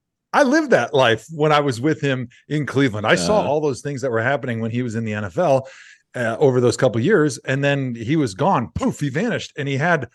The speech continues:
Speaker 1: a lot of things that I had read about in, uh, like, the social media and, you know,
Speaker 2: T M Z.
Speaker 1: Us Weekly, the stuff that I get on a regular basis shipped to my house.
Speaker 2: <laughs>
Speaker 1: And it seemed like he had a lot going on between playing in different, uh, B and C level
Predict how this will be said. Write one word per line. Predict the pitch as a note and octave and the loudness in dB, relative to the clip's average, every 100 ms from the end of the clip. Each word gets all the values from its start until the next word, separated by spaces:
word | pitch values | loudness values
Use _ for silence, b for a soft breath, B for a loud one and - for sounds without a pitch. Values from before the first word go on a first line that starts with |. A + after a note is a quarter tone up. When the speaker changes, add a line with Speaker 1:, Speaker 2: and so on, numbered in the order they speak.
| _ | _
Speaker 1:
a | G#2+ | -8
lot | G#3 C#4 | -2 -2
of | - | 0
things | G3+ G3 E3+ | 0 0 0
that | D#3+ | 2
I | C#3+ | 2
had | C3 B2+ A2+ | 2 0 -4
read | A#2 C#3+ | -4 -2
about | C3 B2 B2 - | -2 -2 -4 -4
in, | G#2+ G#2+ G#2 | -6 -6 -6
uh, | G#2 G2 G2+ G2 - b b b | -6 -4 -4 -6 -8 b b b
like, | G#2+ G2+ | -2 0
the | A#2 G2+ F#2+ G#2 B2+ G#2 _ _ | 2 2 0 -6 -14 -18 _ _
social | - D#3 C#3 B2+ | 0 2 4 2
media | C#3 D#3+ C#3+ C3+ C3+ C3 | 2 2 4 6 6 4
and, | A#2+ _ _ _ - | 0 _ _ _ -4
you | |
know, | A#2 A2 | 0 0
Speaker 2:
T | G#2+ F#2+ G2+ | 0 0 2
M | |
Z. | G2+ | 2
Speaker 1:
Us | - | 2
Weekly, | A#2+ C#3+ - C3+ | 0 -2 -2 -4
the | B2 | -4
stuff | - B2+ - | -4 -4 -2
that | A2 | -4
I | G#2+ | -2
get | A#2 - | -4 -4
on | B2 | -6
a | G#2 | -4
regular | A2+ A#2 G2+ | -4 -4 -4
basis | G2+ B2 - G#2 | -2 -4 -4 -8
shipped | - B2+ - | -4 -4 -4
to | |
my | G2 | -6
house. | G2 E3+ C3+ - B B | -4 -2 -2 -6 B B
Speaker 2:
<laughs> | - - - | -4 -4 -2
Speaker 1:
And | C#3+ C#3 C3+ C3+ B2+ C#3+ - | 4 4 4 2 -2 -6 -2
it | D3 B2 | 0 2
seemed | G3+ C#4+ | 4 6
like | A#3+ | 6
he | C#3+ | 6
had | G#3+ | 4
a | C#3 | 4
lot | B2 D#3 D#3+ | 2 -2 -2
going | C#3 D3 C#3 | 0 0 0
on | C#3+ C#3 | -2 -4
between | A#2+ B2 B2 | -6 -6 -6
playing | A2+ B2+ C#3 | -4 -2 -2
in | B2 G#2+ | -2 -2
different, | B2+ B2 A2+ - _ _ | -2 0 -4 -4 _ _
uh, | G2+ G#2 G2+ | -4 -2 -2
B | G#2 G2 C#3 C#3+ | -6 -4 -2 0
and | B2 A#2 | -2 -2
C | - C#3 C#3 | -4 -2 0
level | B2+ B2+ A#2+ A2+ A2 | 0 0 0 0 -2